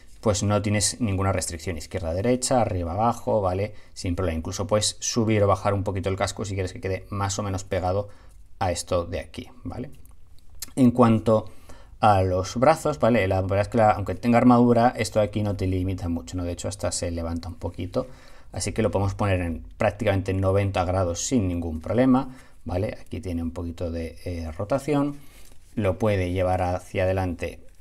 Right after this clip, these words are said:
sin ningún problema, ¿vale? El codo lo puede flexionar también noventa grados sin problema,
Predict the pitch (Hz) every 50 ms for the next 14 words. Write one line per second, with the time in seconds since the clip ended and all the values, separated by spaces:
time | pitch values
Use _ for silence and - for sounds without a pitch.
0 | - - - - - 143 120 104 98 95 87 85 82 78 85 85 82 85 110 113
1 | 117 120 123 127 120 117 120 123 - - 117 98 92 87 92 107 123 - - -
2 | - - - - - - 92 90 - - 117 104 90 78 71 - 92 82 - -
3 | 90 87 90 92 - - 104 98 - - - 110 107 104 92 90 - - 92 95
4 | 95 95 95 82 76 78 - - - - - 92 85 80 85 87 85 - 92 92
5 | 95 101 95 87 78 - 95 - - - - - - 170 160 160 - 135 135 135
6 | 127 131 135 131